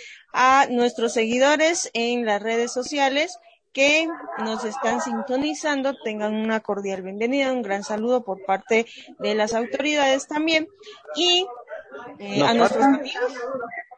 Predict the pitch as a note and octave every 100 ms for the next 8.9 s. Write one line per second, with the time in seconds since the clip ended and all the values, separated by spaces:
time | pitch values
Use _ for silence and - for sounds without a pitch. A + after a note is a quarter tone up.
0 | - - - - - - - - - -
1 | D3+ C#3+ D4+ E4 D4 - - - - -
2 | A#4 G4+ D#3+ - D#3+ G3+ A3 D#3+ C#3 G#3
3 | G3 D#3+ C3+ - - A#2 D3 D3 - -
4 | - _ _ - - - C4+ - A3 A3
5 | A3 C#4+ E4+ D4+ A#3 C4+ D#4 C4+ C4+ A#3+
6 | - C#4 E4 G4 F#4+ F4+ E4+ F4 G4 A#4
7 | D4 C4 D4 E4 E4+ E4+ D#4+ D4 C#4+ D4+
8 | D#4+ B3 B3 D4 D#4 - A3+ A3+